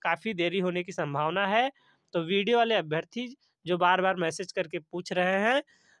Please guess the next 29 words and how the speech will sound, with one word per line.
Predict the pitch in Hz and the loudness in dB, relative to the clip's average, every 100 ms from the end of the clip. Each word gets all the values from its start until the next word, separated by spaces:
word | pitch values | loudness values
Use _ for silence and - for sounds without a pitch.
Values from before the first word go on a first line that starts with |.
| _ | _
तो | 208 | 2
उनसे | 214 220 202 196 240 | 2 2 0 2 2
यही, | 185 202 247 247 226 - _ - | 4 4 2 -2 -6 -10 _ -6
उनके | 202 190 226 | -4 -2 -2
लिए | 226 233 | 0 2
यही | 185 185 208 | 4 4 4
अपडेट | 226 190 220 226 | 2 2 -2 0
है | 247 | -2
कि | 269 247 | -2 -4
वीडियो | 196 196 208 | -2 2 2
रिजल्ट | 202 185 185 208 | 2 0 -2 0
में | 233 | 2
अब | 202 226 240 | 4 2 -2
थोड़ी | - 240 262 | -4 0 0
सी | 294 254 | 0 2
आपकी | 208 185 220 | 2 2 -2
विलंबता | 196 180 175 175 208 | 0 0 0 -2 -4
देखने | 196 156 160 165 | -2 -2 -2 -4
को | 226 240 | -4 -2
मिलने | 180 156 151 | -2 -2 0
वाली | 139 139 139 | 0 -2 -4
है। | 139 143 _ _ _ _ - | -4 -6 _ _ _ _ -6
तो | 185 190 202 _ _ _ _ _ | -2 -2 -4 _ _ _ _ _
ये | 165 220 240 | -4 2 2
अपडेट | - 165 160 233 | 0 -2 0 0
वीडियो | 214 190 165 156 | 0 0 2 0
रिजल्ट | 151 147 139 | 0 -4 -4
से | 160 | -10
थी। | 156 156 147 | -10 -10 -10